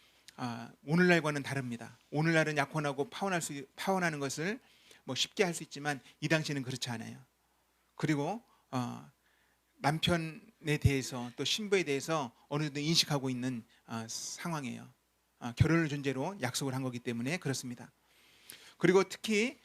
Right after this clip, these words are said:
요셉은요, 어, 하나님의 말씀을 잘 알았던 사람이에요. 그래서, 어, 유다 사람 중 가운데 하나님의 말씀을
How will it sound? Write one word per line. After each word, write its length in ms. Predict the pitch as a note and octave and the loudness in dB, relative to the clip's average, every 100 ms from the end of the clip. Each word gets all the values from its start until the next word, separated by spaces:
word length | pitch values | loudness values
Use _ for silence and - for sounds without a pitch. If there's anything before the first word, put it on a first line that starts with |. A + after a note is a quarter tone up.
| _ - | _ 6
요셉은요, 800 | F3 F3+ F#3+ F3 D3+ D3+ A#2+ A2+ _ _ _ _ | 8 10 8 8 4 2 0 -6 _ _ _ _
어, 760 | C#3+ C3 B2+ A#2+ A#2+ A#2+ - - _ - | -2 -2 -2 -6 -10 -14 -20 -20 _ -8
하나님의 400 | - B3 A#3 A3+ | 2 2 4 2
말씀을 320 | F3+ D#3+ E3+ | 2 0 -2
잘 160 | - C#3+ | -2 0
알았던 300 | C3+ - C#3 | 0 -2 -6
사람이에요. 460 | B2 A#2+ A#2+ B2 - _ _ _ | -6 -8 -10 -14 -20 _ _ _
그래서, 420 | - D#3+ E3 C#3+ - _ - _ | 0 2 0 -2 -10 _ -20 _
어, 140 | C3 C3+ | -8 0
유다 240 | F3 F#3 | 6 6
사람 260 | - E3+ D#3 | 6 2 0
중 140 | D3+ D3 C#3+ - - | -4 -2 -4 -6 -8
가운데 640 | - D#3 D3+ C3+ C#3 A3+ - - | 2 2 4 2 2 0 -4 -6
하나님의 420 | - G#3+ G#3 F#3+ | 2 4 4 2
말씀을 540 | F3 - E3 F3+ D#3 | -2 -2 0 0 0